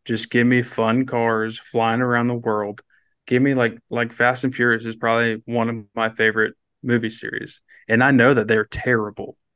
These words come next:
And I know that the movies stink. But I enjoy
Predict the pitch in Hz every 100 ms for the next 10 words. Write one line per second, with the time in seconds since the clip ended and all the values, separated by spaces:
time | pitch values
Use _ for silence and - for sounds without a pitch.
0 | _ _ _ _ _ _ _ 113 110 127
1 | 120 123 107 110 113 110 107 - - 120
2 | 101 - - _ _ _ _ _ _ _
3 | 113 107 113 117 113 113 110 113 113